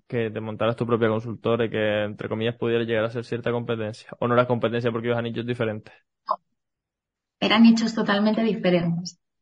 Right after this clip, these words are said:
Speaker 2: Ellos, eh, se dedicaban exclusivamente al, al ámbito de, de la automoción, trabajaban con grandes marcas de, de automoción y, y ese era su nicho.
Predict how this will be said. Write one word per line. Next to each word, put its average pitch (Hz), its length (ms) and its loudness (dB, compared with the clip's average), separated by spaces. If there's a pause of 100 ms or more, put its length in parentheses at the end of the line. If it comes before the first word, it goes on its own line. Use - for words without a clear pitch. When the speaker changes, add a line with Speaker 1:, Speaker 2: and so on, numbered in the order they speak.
(300)
Speaker 2:
Ellos, 208 480 2
eh, 196 400 4
se 208 140 -2
dedicaban 196 600 0
exclusivamente 196 880 -4
al, 190 340 0
al 185 220 2
ámbito 185 400 4
de, 175 380 2
de 180 280 0
la 175 100 0
automoción, 175 580 -2
trabajaban 185 440 -6
con 185 120 0
grandes 180 360 2
marcas 175 440 -2
de, 170 260 0 (420)
de 196 220 0
automoción 190 760 2
y, 175 300 0
y 180 220 0
ese 175 160 -4
era 202 120 -6
su - 160 -4
nicho. 170 380 2